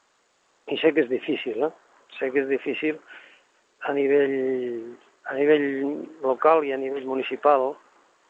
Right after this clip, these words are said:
eh, eh, prendre, <clears throat> prendre determinacions. Lo que passa que en aquest tema penso que s'ha de ser molt clar i s'ha de,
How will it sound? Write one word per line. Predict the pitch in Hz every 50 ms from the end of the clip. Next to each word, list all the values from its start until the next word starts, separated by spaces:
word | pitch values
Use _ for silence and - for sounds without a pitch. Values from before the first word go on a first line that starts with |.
| _ _ _ _ _ _ _ _ _ -
eh, | 147 127 131 139 151 170 - - - - 165 147
eh, | 139 135 135 131 -
prendre, | - 156 147 143 143 143 147 143 143 139 131 131 127 127 127 123 117 110 - _ - _ _ _ _ _ _ _ _
<clears throat> | - - - 170 160 139 131 -
prendre | 165 160 156 151 156 151
determinacions. | 151 143 - 156 131 127 139 131 131 127 - 156 165 147 131
Lo | 131 127 120
que | 131
passa | - 139 135 - 151 147
que | - 151 151 131 - - - - - - _ _ _ _ _ _ -
en | 156 139
aquest | 147 139 151 147 - -
tema | 165 156 165 170
penso | - 160 156 131 - 165
que | 143 143
s'ha | - - 156
de | 147 139 -
ser | - 156
molt | 143 139 135 120 -
clar | - 160 147 139 156 170 - - - - _ _ _ _ _ _ _ _ _ _ _ -
i | 156 135
s'ha | - - 156 147 143
de, | 143 143 143 143 135 135 131 127 120 113